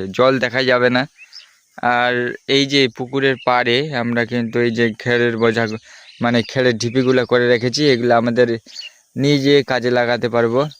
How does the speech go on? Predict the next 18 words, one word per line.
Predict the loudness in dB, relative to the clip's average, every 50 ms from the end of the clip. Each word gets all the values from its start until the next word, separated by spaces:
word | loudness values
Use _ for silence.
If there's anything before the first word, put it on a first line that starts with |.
| _ -4
বললাম | 0 0 2 2 2 0 0
তো | -2 -6
কি | -6 -4 -6 -4
কাজে | -2 -2 -2 0 0
লাগাতে | 0 0 0 0 -2 -2 0
পারবো। | 0 0 0 0 -2 -4 -8 _ _ _ _ _ _ _ _ _ -20 -20 -20 -20 _ _ _ _ _ _ _ -20 -20 -20 -20 _ _ _ _ _ _ _ _ _ _ _ _ _ _ _ _ _ _ _ _ _ _ _ _ _ 2
তো, | 4 6 6 6 6 6 4 2 0 -4 -10 _ _ _ _ _ _ _ _ _ _ _ _ _ _ _ _ _ _ _ _ _ _ _ _ _ -16 -16 _ _ _ _ _ _ _ _ _ _ _ _ _ _ _ _ _ _ _ _ _ -2
তো | 0 2
বন্ধুরা | 2 2 4 4 2 4 4
ভিডিওটা | 2 2 2 0 2 2 2
আজকে | 0 0 0 -2 -2
এখান | 0 0 -2 -2
থেকেই | -2 -4 -4 -4 -6 -8 -12 -18 -20 -16
শেষ | -6 -4 -2 -2 -2 -2
করছি। | -4 -6 -4 -6 -6 -8 -8 _ _ _ _ -6
ধন্যবাদ | -2 0 0 0 0 -2 -2 -4
বন্ধুরা | -4 -4 -4 -4 -4 -4
ভিডিওটার | -4 -4 -4 -4 -4 -2 -4 -4